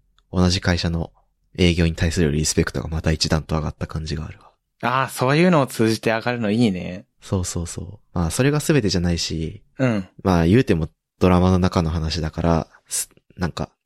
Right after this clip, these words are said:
Speaker 1: 誤解はしちゃいけないとは思うけど、
Speaker 2: うん。
Speaker 1: でも営業ってこういうあり方なんだな、みたいな、その、精神性というか、
Speaker 2: うん、うん。
Speaker 1: 考え方みたいなのが、ちょっとずつ分かったみたいなのが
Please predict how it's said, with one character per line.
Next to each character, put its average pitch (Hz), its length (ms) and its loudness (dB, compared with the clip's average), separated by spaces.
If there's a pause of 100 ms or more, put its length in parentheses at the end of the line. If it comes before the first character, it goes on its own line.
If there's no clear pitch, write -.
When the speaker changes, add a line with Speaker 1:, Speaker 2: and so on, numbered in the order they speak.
(120)
Speaker 1:
誤 92 100 -4
解 110 160 2
は 113 100 2
し - 80 2
ち - 60 2
ゃ - 40 4
い 90 40 -2
け 92 100 0
な 90 80 4
い 87 60 0
と 87 80 -2
は 82 60 0
思 87 160 -2
う - 20 -2
け 90 140 0
ど、 101 240 4 (240)
Speaker 2:
う 147 60 4
ん。 107 260 -2
Speaker 1:
で 98 80 -4
も 82 100 0
営 87 160 6
業 98 200 4
っ 95 40 0
て - 220 -2
こ 92 220 2
う 92 60 6
い 90 60 6
う 92 80 6
あ 90 40 4
り 92 100 4
方 92 240 0
な 80 120 0
ん 69 60 -6
だ 73 120 -4
な、 76 140 0
み 76 120 -4
た 76 120 0
い 73 60 0
な、 73 200 -6 (720)
そ - 160 -2
の、 - 180 -10 (500)
精 - 240 0
神 87 260 0
性 80 200 0
と 82 100 -6
い 78 60 -4
う 78 80 -8
か、 - 180 -16 (500)
Speaker 2:
う 147 80 2
ん、 110 240 0
う 104 60 -6
ん。 90 160 -6 (400)
Speaker 1:
考 87 280 -2
え 87 80 2
方 92 220 -2
み 87 80 -2
た 82 100 -4
い - 20 -4
な 87 80 -6
の 98 100 -4
が、 104 380 -2
ち - 100 -6
ょ - 20 -8
っ - 20 -16
と 104 100 -2
ず 92 140 -2
つ - 120 -4
分 78 80 0
か - 120 -4
っ - 100 -8
た 80 100 -8
み 78 80 -8
た 80 120 -8
い 78 40 -8
な 80 80 -10
の 80 120 -12
が - 220 -14